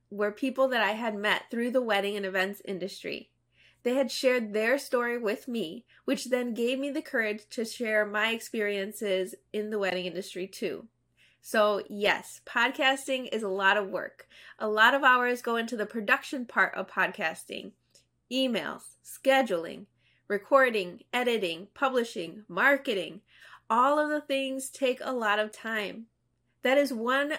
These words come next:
reason I decided to do seasons, because it would give me breaks every few months to regroup, plan, and focus on my next set of guests.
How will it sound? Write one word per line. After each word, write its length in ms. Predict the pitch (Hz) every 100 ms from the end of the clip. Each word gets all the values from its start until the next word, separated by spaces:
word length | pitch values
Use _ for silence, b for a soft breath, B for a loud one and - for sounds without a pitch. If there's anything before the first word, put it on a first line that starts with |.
| -
reason 500 | 226 214 196 196 196
I 100 | 208
decided 460 | 208 233 233 226 226
to 80 | 214
do 160 | 233
seasons, 640 | 226 - 277 262 160 214 -
because 340 | 214 233 220 233
it 60 |
would 200 | 233 214
give 160 | 254 247
me 240 | 254 262
breaks 480 | 247 220 214 208 - -
every 360 | 208 233 247 _
few 220 | - 247
months 460 | 247 214 220 226 -
to 440 | - 202 196 190 -
regroup, 640 | 180 220 226 247 240 233 - _
plan, 460 | - 233 226 233 -
and 100 | 208
focus 400 | 196 226 220 240
on 140 | 240 208
my 140 | 196
next 360 | 190 202 214 -
set 160 | 208
of 140 | 190 185
guests. 500 | 170 - - -